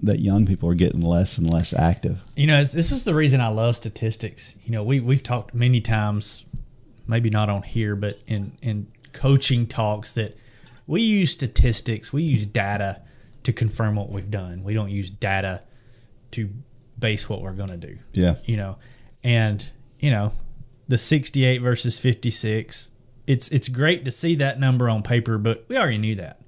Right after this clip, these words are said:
Speaker 1: Mm-hmm.
Speaker 2: Well, it's funny that you're talking about the Gen Z here, and, you know, Gen Z is the phones.
Speaker 1: Mm-hmm.
Speaker 2: And what have I always said to kids when I see 'em on the phone? It's kinda like,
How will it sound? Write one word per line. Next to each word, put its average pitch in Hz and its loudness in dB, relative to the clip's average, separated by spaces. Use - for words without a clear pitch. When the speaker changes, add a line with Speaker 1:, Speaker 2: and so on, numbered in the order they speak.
Speaker 1:
Mm-hmm. 117 6
Speaker 2:
Well, 135 4
it's 135 0
funny 170 2
that 127 2
you're 113 0
talking 135 0
about 110 -2
the 104 0
Gen 107 0
Z 123 0
here, 101 -2
and, 95 -8
you 101 -10
know, 101 -4
Gen 107 0
Z 110 2
is 104 -6
the 117 2
phones. 107 -2
Speaker 1:
Mm-hmm. 104 2
Speaker 2:
And 107 2
what 233 0
have 285 -2
I 214 -2
always 160 0
said 147 0
to 123 0
kids 120 0
when 117 0
I 107 0
see 120 -4
'em 110 0
on 107 -2
the 98 -12
phone? 104 -6
It's 120 -4
kinda 175 -2
like, 131 -2